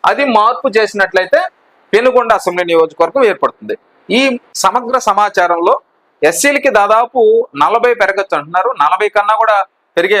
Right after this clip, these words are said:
అవకాశాలే ఎక్కువగా ఉన్నాయి. ఈ రొటేషన్ పద్ధతిలో లేకపోతే పాత నియోజకవర్గాలే యథాతథంగా వచ్చేటువంటి అవకాశాలు ఎక్కువగా కనిపిస్తున్నాయి. అయితే ఏదైనా రొటేషన్ చేసి ఆ సిస్టాన్ని ఏమైనా మార్చినట్లయితే కొత్త నియోజకవర్గాలు వచ్చినా మనం ఏ అయితే ఇప్పుడు చెప్పి,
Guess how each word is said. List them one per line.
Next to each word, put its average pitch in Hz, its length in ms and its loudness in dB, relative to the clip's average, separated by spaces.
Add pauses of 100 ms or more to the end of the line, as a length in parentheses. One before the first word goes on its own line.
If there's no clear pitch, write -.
అవకాశాలే 185 640 0
ఎక్కువగా 185 360 0
ఉన్నాయి. 233 180 -2 (340)
ఈ 190 120 6
రొటేషన్ 285 440 0 (100)
పద్ధతిలో 214 360 0 (100)
లేకపోతే 196 380 -4 (160)
పాత 190 180 2 (120)
నియోజకవర్గాలే 208 760 0 (320)
యథాతథంగా 208 640 0
వచ్చేటువంటి 180 720 -2
అవకాశాలు 180 580 -2
ఎక్కువగా 185 380 0
కనిపిస్తున్నాయి. 208 500 -4 (280)
అయితే 254 140 0 (100)
ఏదైనా 254 240 0 (100)
రొటేషన్ 226 460 -2
చేసి 202 260 -2 (480)
ఆ 190 40 4 (180)
సిస్టాన్ని 233 440 0
ఏమైనా 208 280 0
మార్చినట్లయితే 196 640 -2 (160)
కొత్త 202 240 -2
నియోజకవర్గాలు 196 640 0
వచ్చినా 220 220 -4 (360)
మనం 226 140 0 (100)
ఏ - 20 2 (140)
అయితే 208 240 -2
ఇప్పుడు 190 200 -2 (320)
చెప్పి, 240 240 2